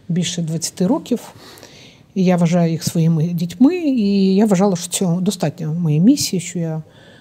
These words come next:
вмію добре заробляти гроші, я тоді генеральний продюсер телекомпанії "Продакшн", і я вважала, що це достатньо. А от після цієї аварії я зрозуміла, що ні,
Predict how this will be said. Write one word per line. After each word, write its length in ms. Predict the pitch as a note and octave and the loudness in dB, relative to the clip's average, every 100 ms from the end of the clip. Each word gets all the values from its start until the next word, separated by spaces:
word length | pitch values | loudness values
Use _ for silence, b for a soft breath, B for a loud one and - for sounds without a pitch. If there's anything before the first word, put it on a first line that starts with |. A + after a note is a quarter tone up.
| _ | _
вмію 340 | D#3+ F3 E3+ | -2 2 2
добре 260 | D#3+ E3 D3+ | 2 0 0
заробляти 460 | D3+ D#3+ D#3+ D#3 D#3+ | -2 0 0 0 0
гроші, 420 | D#3 D#4+ D#4+ A3 | 0 0 0 -2
я 100 | F3 | -2
тоді 220 | E3+ D3+ | -4 -2
генеральний 380 | D3+ D#3 D3 D3 | 0 2 2 2
продюсер 420 | - D3+ D3 D#3+ | -2 -4 -6 -8
телекомпанії 680 | - D#3 - F3 C#4+ D#4+ D4 | -6 -6 -2 -2 0 0 -2
"Продакшн", 540 | C4 G3+ G#3 G3+ - F#3+ B B B B - | -2 -2 -2 -4 -6 -8 B B B B -2
і 80 | A3 | 2
я 100 | B3+ | 4
вважала, 280 | F#3 G#3 G3 | 2 0 -2
що 180 | - | -4
це 80 | - | -6
достатньо. 580 | E3+ E3 - D3+ C#3 F3+ | -4 -4 -4 -6 -4 -6
А 40 | F#3+ | -4
от 80 | G3+ | -6
після 260 | - C4+ | -4 -4
цієї 200 | A#3 C4 C4 | 2 2 2
аварії 220 | E4 C4 | 4 2
я 80 | A3 | 2
зрозуміла, 440 | G3+ G3 B3+ C4+ | 0 0 0 0
що 160 | - G#3+ | 2 4
ні, 340 | F3+ D#3 D#3+ | 6 4 0